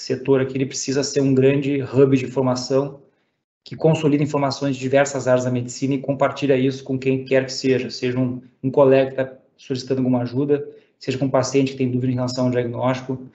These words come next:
seja com um cirurgião que, que precisa fazer uma cirurgia de urgência e, e quer uma orientação em relação à abordagem cirúrgica ou assim por diante. Então, observe que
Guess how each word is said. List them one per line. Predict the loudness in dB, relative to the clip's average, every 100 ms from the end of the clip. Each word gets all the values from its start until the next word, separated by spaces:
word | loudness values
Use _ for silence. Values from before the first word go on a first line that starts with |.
| _ _ _
seja | -2 2 2
com | 2 0
um | 0
cirurgião | 0 0 4 6 6 4
que, | 0 -2 -2
que | -8
precisa | -10 -4 -2 -2
fazer | 0 2
uma | 2
cirurgia | 2 0 0
de | 2
urgência | 2 4 2 2 2 2
e, | 2 -6
e |
quer | -2 2
uma | 4
orientação | 4 4 -2 0 0
em |
relação | 0 0 0 2
à |
abordagem | 2 2 2 0
cirúrgica | -6 -2 2 0 0 0
ou | 0
assim | -2 -4
por | -4
diante. | -4 -6 2
Então, | 2 2 -6 -20 -20 _ -10
observe | -8 4 4 4
que | 0 0 0 -4